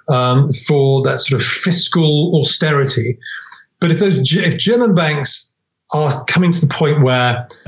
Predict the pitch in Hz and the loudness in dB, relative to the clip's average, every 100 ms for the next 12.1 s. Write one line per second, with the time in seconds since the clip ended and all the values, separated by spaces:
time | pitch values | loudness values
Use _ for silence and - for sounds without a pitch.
0 | 127 - 120 135 135 151 180 - 175 165 | -6 0 2 4 4 4 2 0 0 2
1 | 151 143 139 - 143 - - 190 - 156 | 2 2 2 0 -2 0 0 2 2 2
2 | 151 180 196 196 170 139 139 131 131 127 | 2 2 0 2 2 2 0 0 0 -2
3 | - - - 123 110 143 139 135 135 127 | -4 -16 -4 0 2 4 4 4 2 0
4 | - 113 131 170 - _ 175 127 127 131 | 0 0 2 0 -4 _ 0 2 2 0
5 | 156 180 165 147 127 131 147 131 - 147 | 0 2 2 2 2 0 0 -2 -2 -2
6 | 135 151 135 135 135 151 143 131 135 123 | -2 0 4 4 4 2 2 2 2 2
7 | 117 120 - 147 156 156 147 143 143 139 | 0 -2 0 2 4 2 2 2 2 2
8 | 127 113 127 113 120 - 113 139 - - | 0 0 2 2 2 2 2 2 0 0
9 | 165 175 175 156 151 135 151 135 139 156 | 0 2 2 0 2 2 2 0 0 0
10 | 139 117 - 127 - - - - _ 139 | 2 0 -2 -6 -10 -20 -20 -20 _ 2
11 | 165 190 160 175 147 160 123 113 120 117 | 4 4 4 4 2 2 2 0 0 -4